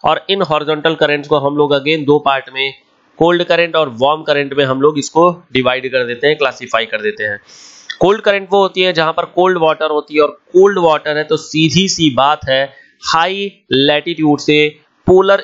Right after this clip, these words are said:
इलाके से कह सकते हैं कि basically आ रहा होगा, किधर के side में, Equatorial के side में या equator के side में। These currents are usually found on the west coast of the continent and these flow in clockwise direction in northern hemisphere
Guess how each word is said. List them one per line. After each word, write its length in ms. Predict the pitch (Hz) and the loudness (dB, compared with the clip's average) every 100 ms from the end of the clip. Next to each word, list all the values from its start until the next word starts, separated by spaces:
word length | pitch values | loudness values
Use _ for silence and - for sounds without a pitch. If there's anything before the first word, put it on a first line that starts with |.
| - | 0
इलाके 420 | 165 151 151 160 | 0 0 -2 -8
से 140 | 151 | -4
कह 200 | 151 151 | -2 -2
सकते 360 | 135 143 - 143 | -2 -6 0 0
हैं 120 | 139 | 0
कि 140 | 143 135 | -2 0
basically 440 | 135 135 139 147 - | 0 0 0 -2 0
आ 120 | 135 | -2
रहा 240 | 143 127 131 | -2 0 -2
होगा, 320 | 123 123 131 123 | 0 -2 -2 -2
किधर 180 | 139 135 | -2 0
के 160 | 143 147 | 0 -2
side 280 | 143 143 147 | -2 -2 -2
में, 180 | 180 180 _ _ - | -4 -6 _ _ -6
Equatorial 640 | 165 180 180 160 139 151 | -2 0 0 0 2 0
के 160 | 151 156 | 0 -4
side 340 | 143 117 107 | -2 -4 -4
में 260 | 107 101 - _ _ _ _ - | -6 -6 -8 _ _ _ _ -2
या 160 | 135 | 0
equator 380 | 147 151 147 156 | 0 0 0 0
के 160 | 151 147 | -2 -2
side 300 | 127 110 107 | -2 -4 -6
में। 140 | 107 - - - _ _ _ _ _ - | -10 -12 -20 -20 _ _ _ _ _ -2
These 340 | 131 214 220 | 0 0 -2
currents 360 | 180 160 170 170 | -2 0 -2 -2
are 160 | 160 139 | -4 -2
usually 380 | 147 135 160 165 | -2 0 -2 0
found 340 | 147 151 156 151 | 0 0 0 -4
on 100 | 151 147 | -2 -2
the 80 | 110 104 | -4 -2
west 260 | 185 185 - 151 | -2 -2 -4 0
coast 200 | 147 147 | 0 0
of 160 | 135 127 | -2 -2
the 80 | 147 - | -6 -2
continent 680 | 151 160 170 180 135 139 139 - _ _ _ | -2 0 0 -2 0 -2 -8 -16 _ _ _
and 340 | 135 151 160 147 110 | -4 -2 -4 -8 -2
these 260 | 165 196 160 | -2 0 -4
flow 240 | 151 151 156 151 | 0 2 2 0
in 140 | 160 151 - | -4 -4 -2
clockwise 440 | 147 143 170 165 | -2 0 -2 0
direction 380 | 135 143 143 143 | 2 0 0 -2
in 160 | 139 123 | 0 0
northern 300 | 127 165 170 | 2 2 0
hemisphere 480 | 170 170 175 180 | -4 -4 0 0